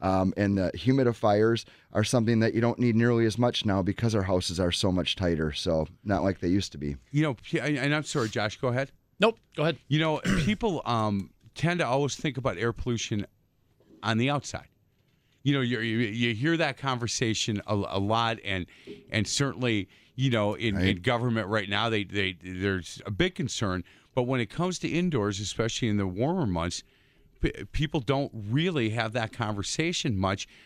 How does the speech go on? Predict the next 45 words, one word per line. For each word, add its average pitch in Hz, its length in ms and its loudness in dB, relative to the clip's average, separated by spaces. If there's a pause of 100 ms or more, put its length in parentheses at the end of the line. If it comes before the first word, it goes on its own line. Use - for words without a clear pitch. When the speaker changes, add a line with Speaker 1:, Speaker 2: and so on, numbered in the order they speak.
(220)
Speaker 2:
uh, 110 180 -4
unless 127 500 0
you're 156 80 -4
somebody 123 380 0
like 107 240 0
Matt, 131 320 -2
who's 101 180 -4
very 107 300 0
allergic 104 460 -2
to 113 140 0
a 101 40 0
number 98 260 0
of 95 100 -4
things 101 300 -4 (380)
on 107 160 0
the 101 100 2
outside. 123 540 0
So 107 180 0
his 123 260 0
deal 113 300 0
is, 101 220 0 (260)
"Let's 110 180 0
just - 280 -2
close 95 320 -2
it 82 60 -2
off. 95 340 -2 (400)
You 113 100 0
know, 98 80 2
Speaker 1:
Right. 92 120 2
Speaker 2:
let's 90 140 2
just, 113 280 -2
just 110 340 -4
keep - 280 -2
that 117 280 0
out 104 280 -4
there 127 260 0
and 95 100 -4
let 98 220 -4
me 98 240 0 (260)
live 117 280 0
comfortably 110 540 -2
in 98 240 0
here." 110 440 -2 (400)
So 156 200 0
when, 135 340 0